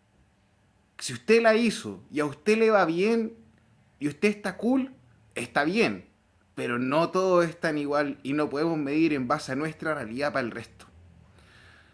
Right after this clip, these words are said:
De verdad, da, de, un, psh, Antonio, Seba, psh, gente en su casa, psh, estamos haciendo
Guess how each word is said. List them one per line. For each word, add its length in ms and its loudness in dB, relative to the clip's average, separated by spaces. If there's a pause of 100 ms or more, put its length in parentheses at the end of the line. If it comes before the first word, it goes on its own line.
De 300 -2
verdad, 680 0 (300)
da, 420 -6
de, 300 -16 (420)
un, 200 -8 (360)
psh, 340 -8 (180)
Antonio, 720 -2 (440)
Seba, 480 2
psh, 320 -6 (160)
gente 300 0
en 60 0
su 140 -6
casa, 600 0
psh, 300 -6 (880)
estamos 480 4
haciendo 880 2